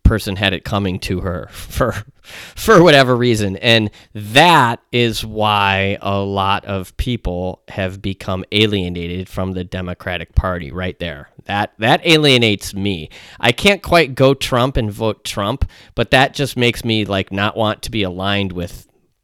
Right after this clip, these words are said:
that, whatever that is. And I get that it's more nuanced than that. I get that there are specific issues and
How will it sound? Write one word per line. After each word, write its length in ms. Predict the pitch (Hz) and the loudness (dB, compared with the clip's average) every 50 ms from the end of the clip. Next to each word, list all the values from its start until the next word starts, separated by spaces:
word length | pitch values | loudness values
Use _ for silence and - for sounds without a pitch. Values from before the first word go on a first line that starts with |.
| _ _ _ | _ _ _
that, 580 | - 92 87 90 92 90 87 - - - - - - | -16 -6 -4 -2 -2 -2 -2 -6 -10 -14 -14 -14 -10
whatever 380 | - 101 101 101 95 95 90 | -8 -4 -4 -2 -2 -4 -6
that 500 | 95 - 90 90 95 95 95 98 - _ - | -8 -10 -14 -6 -4 -2 -2 -2 -2 _ -8
is. 380 | 90 95 95 98 104 107 - 90 | -6 -6 -4 -4 -4 -6 -6 -6
And 140 | 104 104 | -4 -2
I 100 | 101 107 | -2 -2
get 240 | 107 113 131 123 - | 2 2 2 2 2
that 140 | 127 117 107 | 0 -2 -2
it's 160 | 101 - - | -4 -8 -8
more 180 | 113 101 101 98 | -6 -4 -4 -2
nuanced 380 | 101 104 101 101 101 92 - | -2 -2 -2 -4 -4 -6 -6
than 140 | - 101 98 | -6 -4 -4
that. 180 | 98 98 98 98 | -4 -4 -4 -4
I 60 | 98 | -4
get 160 | 98 98 98 | -4 -6 -8
that 100 | - - | -8 -8
there 140 | - 98 92 | -6 -6 -4
are 40 | 90 | -6
specific 540 | - - 98 90 - - 92 - 95 - 71 | -6 -8 -8 -8 -6 -8 -6 -6 -8 -8 -8
issues 420 | 85 - - 95 92 90 - - - - - - - - - - - _ _ | -12 -10 -8 -8 -8 -8 -8 -12 -18 -20 -20 -20 -20 -20 -20 -20 -20 _ _
and 380 | - 110 95 92 90 90 80 | -6 -4 -4 -2 -4 -6 -10